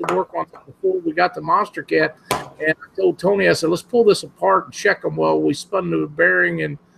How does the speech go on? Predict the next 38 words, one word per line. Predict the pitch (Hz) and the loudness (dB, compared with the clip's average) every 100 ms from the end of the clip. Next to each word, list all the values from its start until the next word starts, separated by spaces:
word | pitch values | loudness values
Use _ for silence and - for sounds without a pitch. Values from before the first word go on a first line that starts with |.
| _ | _
sure | - 190 190 | -2 4 6
enough, | 170 185 165 - | 6 4 2 -2
one | 156 175 | -4 -4
of | |
the | 165 | -2
new | 156 175 | 0 0
bearings, | 143 165 190 170 143 127 | 0 0 2 0 -4 -6
after | 143 135 143 | -6 -6 -8
being | 135 151 131 | -4 -4 -4
sitting | - 226 - | -6 -6 -2
all | 156 151 | -2 0
that | 143 | -2
time, | - 147 147 127 | -4 -2 -2 -2
had | 139 139 | -4 -4
went | 143 - | -8 -4
bad. | 147 180 147 120 _ _ _ _ | -2 0 -2 -4 _ _ _ _
So | - 160 147 143 143 | 2 4 6 8 8
we | 135 165 269 | 6 4 4
got | 269 | 4
new | 196 233 | 6 4
bearings | 226 208 226 226 202 165 139 | 6 6 8 6 4 -2 0
and | 156 151 143 | 0 0 -2
packed | 170 202 - | -4 -4 -2
wheel | 196 220 | 0 0
bearings | 190 196 190 180 165 147 | 2 2 2 2 -2 -4
and | 156 | -2
all | 165 190 | 0 0
that | 190 180 | 0 -2
stuff | - 190 175 175 | -4 -4 -4 -4
in | 190 | -2
that | 185 160 | -2 -2
baby | 151 156 147 | 0 0 2
right | 143 147 147 | 0 0 -2
now, | 151 175 160 | -2 -2 0
ready | 156 151 | -2 -4
to | 147 | -4
go | 143 151 139 | -6 -4 -6
again. | 127 165 147 | -4 -4 -4